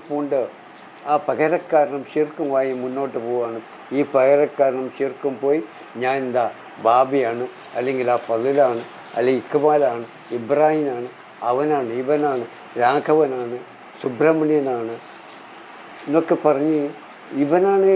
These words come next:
ഇവന്മാരാണ് ഈ കാണുന്നു, കേൾക്കുന്നു, അറിയുന്നു, പ്രവർത്തിക്കുന്നു ഒക്കെ ഇവിടെ എല്ലാം നടത്തി പ്രവർത്തിച്ച് പോകുന്നത് എന്ന ധാരണ, ദൈവത്തിൻ്റെ സ്ഥ-, ഈ പരമാത്മാവായ ദൈവം അല്ല ഞാനാണ് പ്രവർത്തിക്കുന്നത് എന്ന ധാരണയിൽ നിന്ന്, ആ ഞാനില്ല,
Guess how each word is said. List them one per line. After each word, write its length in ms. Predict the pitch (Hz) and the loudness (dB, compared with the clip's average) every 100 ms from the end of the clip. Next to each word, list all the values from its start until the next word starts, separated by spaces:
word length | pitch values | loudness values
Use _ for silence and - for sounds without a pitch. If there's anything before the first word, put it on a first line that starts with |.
| 175 | 6
ഇവന്മാരാണ് 640 | 151 190 190 190 190 190 190 | 4 2 2 4 6 6 6
ഈ 40 | 196 180 | 4 2
കാണുന്നു, 280 | 180 185 185 | 0 0 0
കേൾക്കുന്നു, 360 | 180 180 190 185 | 0 0 0 2
അറിയുന്നു, 260 | 180 180 180 175 | 2 2 0 0
പ്രവർത്തിക്കുന്നു 500 | 175 170 180 185 180 | 0 0 0 2 2
ഒക്കെ 180 | 170 196 190 | 2 4 4
ഇവിടെ 180 | 180 180 | 6 4
എല്ലാം 220 | 175 185 185 | 6 2 2
നടത്തി 260 | 180 165 - 170 | -2 -4 -8 -2
പ്രവർത്തിച്ച് 480 | 165 170 160 175 156 | 0 -2 -4 -6 0
പോകുന്നത് 320 | 175 175 180 - - - 160 | 0 0 -2 -4 -16 -6 0
എന്ന 140 | 190 202 185 160 | 2 4 4 6
ധാരണ, 360 | 190 196 202 196 139 - - - - - 135 156 | 6 6 4 2 2 -6 -20 -20 -14 -8 2 6
ദൈവത്തിൻ്റെ 520 | 180 214 214 202 202 190 | 6 4 4 4 4 4
സ്ഥ-, 160 | 196 185 | 4 4
ഈ 20 | 180 | 4
പരമാത്മാവായ 640 | 170 160 196 196 196 196 196 175 180 | 2 4 4 2 2 4 4 6 6
ദൈവം 300 | 190 202 185 202 - | 6 4 0 -8 -4
അല്ല 160 | 170 214 190 123 139 | 2 4 2 0 -4
ഞാനാണ് 340 | 156 180 175 165 | -2 2 0 2
പ്രവർത്തിക്കുന്നത് 520 | 160 160 165 170 160 156 | 0 0 -2 -2 0 0
എന്ന 120 | 151 135 | -2 4
ധാരണയിൽ 420 | 147 156 165 165 156 | 4 4 2 0 0
നിന്ന്, 220 | 143 156 147 - - - - - 143 | 0 -2 -4 -8 -20 -20 -20 -4 0
ആ 20 | 170 208 196 - 123 | 2 0 -4 -10 -4
ഞാനില്ല, 600 | 127 143 165 165 143 143 | 0 2 2 2 0 2